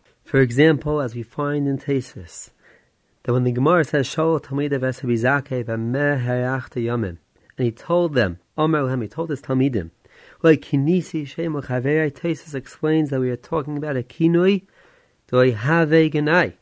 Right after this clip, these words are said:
Because again, a kinui that is a genai is aser mikra adin. And for that reason,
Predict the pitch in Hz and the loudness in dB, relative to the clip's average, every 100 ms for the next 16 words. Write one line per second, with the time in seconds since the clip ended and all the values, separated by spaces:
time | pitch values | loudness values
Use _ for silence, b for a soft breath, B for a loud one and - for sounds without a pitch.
0 | _ _ _ _ _ 104 104 104 110 143 | _ _ _ _ _ -6 -6 -2 0 -2
1 | 101 87 - 139 135 110 95 95 101 95 | -4 -12 0 4 4 4 0 -6 -8 -8
2 | 98 90 87 90 101 - b b b 113 | -8 -8 -10 -10 -14 -16 b b b -8
3 | 104 - 101 95 110 107 107 - 110 110 | -6 -4 -4 -2 -2 -2 -2 -2 -2 0
4 | 143 123 - _ _ B B B - 113 | -2 -2 -10 _ _ B B B -4 -4
5 | 110 113 - 156 160 156 156 165 | 0 -2 2 2 4 4 2 0